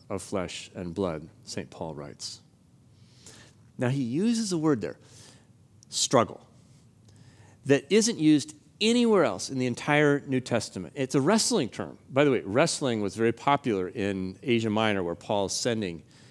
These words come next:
his Ephesian epistle. It's a wrestling term, struggle.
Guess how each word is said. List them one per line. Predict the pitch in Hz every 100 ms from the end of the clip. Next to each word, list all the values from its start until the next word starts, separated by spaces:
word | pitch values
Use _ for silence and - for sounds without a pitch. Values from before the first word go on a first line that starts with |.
| -
his | - 98 85
Ephesian | - - 110 98 95 82
epistle. | - - 110 - 71 - - - - _ - - - -
It's | -
a | 110
wrestling | 120 226 220 151 98
term, | - 90 -
struggle. | - - 147 123 80 -